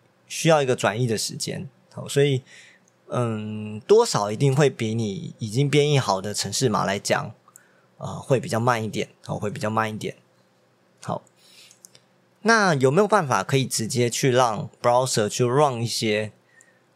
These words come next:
呃，我们说的就是，就是类似说，就是直接 run 机器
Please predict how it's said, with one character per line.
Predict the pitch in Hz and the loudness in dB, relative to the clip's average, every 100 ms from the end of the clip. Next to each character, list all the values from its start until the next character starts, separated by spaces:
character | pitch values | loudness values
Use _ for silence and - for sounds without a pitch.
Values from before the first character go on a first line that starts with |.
| _ | _
呃， | - 98 85 87 - - - - _ _ - | -10 -8 -6 -8 -12 -16 -20 -20 _ _ -14
我 | 104 | -10
们 | 104 | -6
说 | - 123 | 0 0
的 | 107 | 0
就 | 113 | -2
是， | - 110 98 92 | -2 -2 -4 -8
就 | - | -4
是 | 113 120 | -2 0
类 | 113 | 0
似 | 107 113 | 0 -2
说， | 101 113 107 | -2 -2 -2
就 | 104 | -2
是 | 107 110 | -6 -6
直 | - | -6
接 | 101 127 123 | 0 0 2
run | 123 127 107 | 2 2 0
机 | - 120 | -4 -2
器 | 110 123 101 | -2 -2 -4